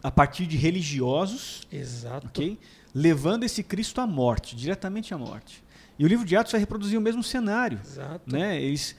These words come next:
Speaker 1: é, os discípulos têm uma missão, têm um ministério, são perseguidos por religiosos e levados à morte por religiosos.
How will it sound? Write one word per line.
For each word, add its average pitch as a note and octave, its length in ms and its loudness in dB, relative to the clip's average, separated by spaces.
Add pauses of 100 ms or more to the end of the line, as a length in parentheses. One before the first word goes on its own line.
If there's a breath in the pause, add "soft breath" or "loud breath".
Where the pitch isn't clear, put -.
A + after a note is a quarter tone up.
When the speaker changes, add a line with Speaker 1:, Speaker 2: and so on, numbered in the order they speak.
(160 loud breath)
Speaker 1:
é, C#3+ 180 0
os C3+ 160 0
discípulos F3+ 440 -2
têm F#3+ 180 2
uma F#3 160 2
missão, E3+ 600 4
têm G3 260 2
um G3 60 4
ministério, F#3 680 2
são G#3+ 280 2
perseguidos G3+ 880 0
por A#3 180 -2
religiosos F3 640 0 (260 loud breath)
e F3 100 0
levados G3 540 2
à A#3+ 80 0
morte E3 560 0
por D3 160 -2
religiosos. A2+ 840 -6